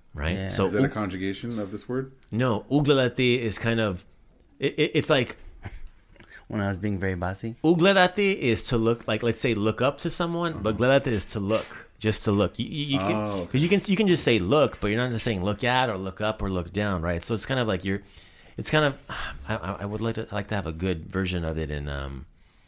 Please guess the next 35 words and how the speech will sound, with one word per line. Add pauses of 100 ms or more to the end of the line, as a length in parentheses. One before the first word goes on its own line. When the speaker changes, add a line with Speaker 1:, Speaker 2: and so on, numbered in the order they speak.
(280)
Speaker 1:
in
English
I
can't
think
of, (220)
but
German
has
this
a
lot,
where
it's
like, (880)
they'll,
they'll
add
a
little
thing
at
the
beginning
of
each
verb (100)
to
all
of
a
sudden
change, (100)
you
know,